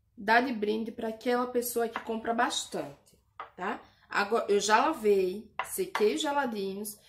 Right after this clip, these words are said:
E agora eu vou levar para o congelador de quatro a cinco horas. Pessoal, os geladinhos já ficaram prontos, ó.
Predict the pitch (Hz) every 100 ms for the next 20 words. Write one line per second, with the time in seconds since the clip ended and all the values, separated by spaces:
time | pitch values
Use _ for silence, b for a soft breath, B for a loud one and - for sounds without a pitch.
0 | b - 240 240 247 262 269 262 254 247
1 | 247 254 269 277 277 254 233 226 202 208
2 | 240 b b - 254 294 247 220 220 233
3 | 247 - - 247 - - 277 - 381 -
4 | - - - - - _ _ _ _ _
5 | - 277 - 262 180 180 202 240 247 208
6 | 196 190 190 208 - 233 196 190 - 180
7 | 214 262 214 165 b